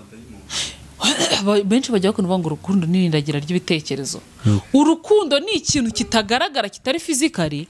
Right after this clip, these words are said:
Speaker 2: Yego.
Speaker 1: ni ikintu tutazi ngo twacyagarandisa mu buhe buryo,
Speaker 2: Mm.
Speaker 1: ariko ni ikintu cyiza kikaba kinini cyane mu muntu,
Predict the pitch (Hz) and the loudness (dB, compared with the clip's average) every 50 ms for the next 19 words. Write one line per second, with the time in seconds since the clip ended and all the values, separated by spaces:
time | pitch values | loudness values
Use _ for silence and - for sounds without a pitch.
0 | - - 120 120 113 202 233 269 311 311 302 - - - 294 285 247 262 - - | -2 0 2 2 2 0 0 -2 -4 -4 -4 -6 -6 -4 -2 -2 -2 -2 -4 -6
1 | 262 - - 294 277 262 247 277 370 370 311 - - - - 240 214 202 - - | -10 -6 -2 -2 -2 -2 -4 -8 -8 -8 -8 -8 -10 -8 -6 -6 -6 -6 -6 -8
2 | - 208 190 185 196 190 185 185 170 170 - 202 185 185 185 185 254 294 285 247 | -6 -6 -6 -4 -4 -6 -6 -6 -6 -8 -6 -4 -4 -4 -2 0 0 0 0 0
3 | 175 175 214 214 190 170 156 143 127 117 117 113 110 110 107 277 320 349 - - | 0 -2 -6 -6 -4 -4 -6 -2 0 2 2 2 2 2 2 0 0 -2 -4 -6
4 | - 349 349 349 302 - - 277 240 220 220 - - - 311 302 254 370 370 - | -8 -6 -6 -6 -8 -8 -6 -6 -6 -6 -8 -6 -6 -6 -6 -4 -6 -6 -6 -8
5 | - - - - - 285 240 226 - - - 269 262 285 311 302 254 - - 220 | -10 -14 -14 -6 -6 -4 -4 -4 -6 -6 -4 -4 -2 -2 -2 -2 -4 -2 -2 -2
6 | 190 180 180 175 175 175 170 170 175 160 156 151 151 156 - | 0 0 0 0 0 0 0 0 0 0 0 -2 -2 -4 -8